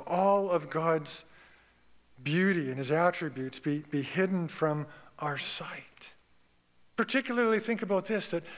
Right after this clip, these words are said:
that the love of God, no more lies about the love of God.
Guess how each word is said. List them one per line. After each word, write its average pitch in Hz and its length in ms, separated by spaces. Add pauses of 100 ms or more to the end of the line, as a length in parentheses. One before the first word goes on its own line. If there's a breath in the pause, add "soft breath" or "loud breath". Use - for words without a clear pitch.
(120)
that 180 160
the 180 100
love 180 240
of 175 180
God, 143 140 (920 soft breath)
no 208 100
more 220 180
lies 170 600
about 147 220
the 143 60
love 147 260
of 143 120
God. - 140